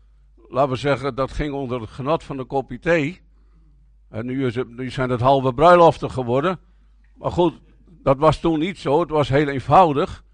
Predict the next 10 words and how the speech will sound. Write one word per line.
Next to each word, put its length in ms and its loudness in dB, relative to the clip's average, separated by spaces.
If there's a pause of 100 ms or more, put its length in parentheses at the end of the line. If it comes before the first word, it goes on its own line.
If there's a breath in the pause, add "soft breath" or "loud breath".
(460)
Maar 420 6 (460)
als 180 -6
we 100 2
dan 180 2
even 500 -2 (200)
dat 220 -2
kopje 320 -4
thee 220 2
genuttigd 600 -2
hadden, 360 0